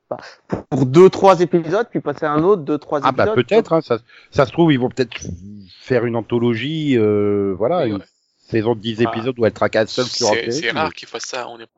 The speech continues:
Speaker 1: Mais je, mais il y a, euh, Black Lightning qui fait ça très bien. La série Black Lightning est géniale pour ça, parce que ils se permettent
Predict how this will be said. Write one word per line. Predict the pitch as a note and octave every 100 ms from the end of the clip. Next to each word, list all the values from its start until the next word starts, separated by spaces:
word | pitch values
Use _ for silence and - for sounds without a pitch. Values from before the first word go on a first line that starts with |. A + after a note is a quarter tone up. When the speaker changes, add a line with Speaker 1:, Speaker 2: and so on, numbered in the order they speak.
| _ -
Speaker 1:
Mais | D#3 E3 F3
je, | E3 F3 F3+ -
mais | F3 F3+
il | F3 F3
y |
a, | F3+ F3 D#3
euh, |
Black | C#3+ D#3+ D#3+
Lightning | G#3+ C#4 C#4
qui | C4 F#3+
fait | E3+
ça | E3
très | - D#3
bien. | E3 - _ _
La | E3
série | D3+ G3 G3
Black | D#3+ C#3+
Lightning | C#3+ E3 C4 F#3+
est | B2+
géniale | D3 F3 A#3+
pour | A#3 -
ça, | - -
parce | D3 -
que | D#3 D3+ C#3+ - _
ils | C#3+
se | -
permettent | D#3 F#3 G#3 -